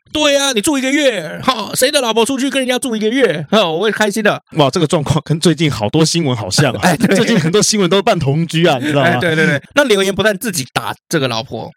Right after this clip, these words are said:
Speaker 2: 嗯。
Speaker 1: 啊，你看他老婆长得这么漂亮啊，一样就揍他，啊，拳脚相向，还召集了五百个士兵。
Speaker 2: 哇，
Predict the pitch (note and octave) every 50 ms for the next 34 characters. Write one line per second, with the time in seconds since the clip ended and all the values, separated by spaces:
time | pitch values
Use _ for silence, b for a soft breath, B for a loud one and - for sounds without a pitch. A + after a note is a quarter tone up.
0 | - C3+ B2+ A#2 G2 F2 - - C3+ B2 A#2+ B2 C3 D3+ F#3 F#3 F#3 F#3+ F#3 E3
1 | - C3+ C#3+ C3+ B2 A#2+ A#2+ A#2+ A#2+ C#3 - E3 D3+ C#3 B2+ - D#3 C3+ C3+ C3+
2 | A#2+ B2+ A#2+ C3 C3+ C#3+ D#3 D3 E3 E3+ D#3+ C#3 C#3 - - D3 - - D#3+ C3+
3 | C3+ C#3+ B2+ B2 C#3 C#3+ D#3 A#2 A#2+ A2+ C3+ B2+ - D3 E3+ E3+ C3 B2+ D3+ D#3
4 | D#3 - C#3 - b b b b b b D#3 E3+ - G3+ G#3+ G3 F3+ D#3 D3+ D3
5 | D#3+ G3 B3 A#3+ D3+ C3+ B2 C3+ - F#3 D3+ C3+ C3 F#3 - _ _ _ _ _
6 | _ _ - - - -